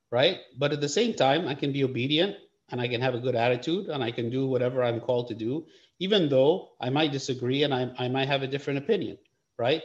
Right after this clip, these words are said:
So in that case, um, I'm more likely to yield, right? I'm more likely to be, to yield. That doesn't mean that I'm not assertive. I'm s-, assertive in giving my opinion,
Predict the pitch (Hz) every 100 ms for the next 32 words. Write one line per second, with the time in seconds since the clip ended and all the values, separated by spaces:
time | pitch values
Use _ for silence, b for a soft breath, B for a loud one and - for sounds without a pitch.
0 | - - - 160 160 254 - 170 196 -
1 | - - _ _ 127 123 123 - 127 135
2 | 196 185 170 175 175 165 - 143 143 127
3 | 139 170 117 87 - _ _ _ _ 123
4 | 127 117 135 143 139 123 113 113 113 -
5 | 131 123 131 101 - b b - 208 277
6 | 285 233 214 170 160 147 139 - 254 160
7 | 185 - _ 147 143 143 135 - 180 180
8 | 160 147 147 143 143 123 131 156 165 147
9 | 131 127 214 170 143 196